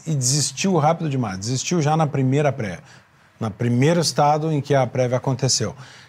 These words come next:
Ah, e isso, o, o processo de prévias lá, ele, ao mesmo tempo em que mantém uma campanha no ar, o, os candidatos ficam aparecendo, eles vão a debates, eles ficam na mídia.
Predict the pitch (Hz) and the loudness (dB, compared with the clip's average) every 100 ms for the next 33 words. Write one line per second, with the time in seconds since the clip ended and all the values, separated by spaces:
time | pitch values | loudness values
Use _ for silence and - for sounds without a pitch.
0 | _ - 139 139 143 143 139 - 165 151 | _ -2 2 2 0 0 0 0 0 0
1 | - 151 160 143 135 151 139 180 147 135 | -2 -2 -2 -2 0 0 2 2 0 0
2 | 147 156 156 127 113 127 127 143 131 117 | 2 2 2 0 -2 0 2 2 2 0
3 | 123 147 165 135 165 156 147 139 - 147 | 2 4 4 2 2 2 2 -2 2 2
4 | 139 113 - - - - _ _ 113 123 | 2 0 -8 -20 -20 -20 _ _ 0 2
5 | 143 139 139 202 208 156 139 139 120 135 | 4 2 2 4 4 4 2 2 2 2
6 | 139 127 110 117 139 131 98 92 95 98 | 2 2 2 2 4 2 -2 -8 -10 -10
7 | 104 - 143 127 131 151 - 165 156 156 | -8 0 0 2 2 0 0 -2 2 2
8 | 131 147 135 - 139 139 131 113 147 151 | 2 0 0 0 0 0 0 0 0 2
9 | 135 113 123 135 127 107 120 - - - | 0 0 2 4 2 0 -4 -6 -8 -6
10 | 160 147 - 160 160 147 135 139 147 143 | -2 0 0 2 2 4 4 4 4 4
11 | 123 131 | 2 0